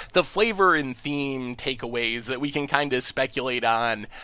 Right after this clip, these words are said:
based on these random comments, rather than any of these cards themselves being playable. 'Cause,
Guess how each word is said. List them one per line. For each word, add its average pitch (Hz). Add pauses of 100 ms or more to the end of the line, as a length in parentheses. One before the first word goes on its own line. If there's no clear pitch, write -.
(160)
based 226
on 151
these 127
random 117
comments, 110
rather 175
than 143
any 147
of 131
these 127
cards 117
themselves 117
being 113
playable. 123
'Cause, 120